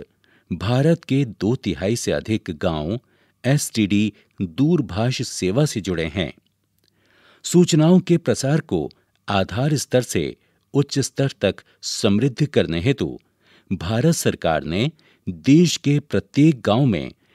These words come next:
चौबीस घंटे एसटीडी सुविधा के विशेष प्रबंध किए हैं। पूरे देश भर में एसटीडी की दरों को भी नियमित किया गया है।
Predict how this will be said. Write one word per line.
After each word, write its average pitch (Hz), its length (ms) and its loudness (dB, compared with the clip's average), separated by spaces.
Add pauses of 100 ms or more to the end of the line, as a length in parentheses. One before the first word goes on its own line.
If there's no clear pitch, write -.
(200)
चौबीस 123 520 2
घंटे 107 480 2 (300)
एसटीडी 127 580 2
सुविधा 95 480 -2
के 80 280 0 (340)
विशेष 139 500 2
प्रबंध 117 500 0
किए 110 320 2
हैं। 78 240 -6 (480)
पूरे 160 340 6
देश 131 440 0
भर 147 140 2
में 82 240 -2 (320)
एसटीडी 127 640 2
की 120 180 -2
दरों 95 340 2
को 107 200 0
भी 120 240 0 (280)
नियमित 113 500 4
किया 85 240 -2
गया 87 260 0
है। 78 220 -6